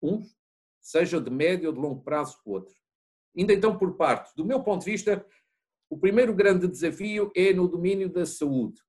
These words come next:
um desafio de curto prazo, que é vencer esta pandemia,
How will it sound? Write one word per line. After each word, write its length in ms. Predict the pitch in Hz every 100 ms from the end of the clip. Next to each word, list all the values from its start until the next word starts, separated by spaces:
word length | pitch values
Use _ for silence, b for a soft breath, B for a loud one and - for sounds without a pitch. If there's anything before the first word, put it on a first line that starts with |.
| _
um 100 | 147
desafio 300 | 139 135 180
de 60 | -
curto 240 | 151 143
prazo, 340 | - 127 104 - -
que 140 | 139
é 240 | 117 98 -
vencer 420 | 135 117 156 135
esta 240 | 117 -
pandemia, 600 | - 127 120 156 196 226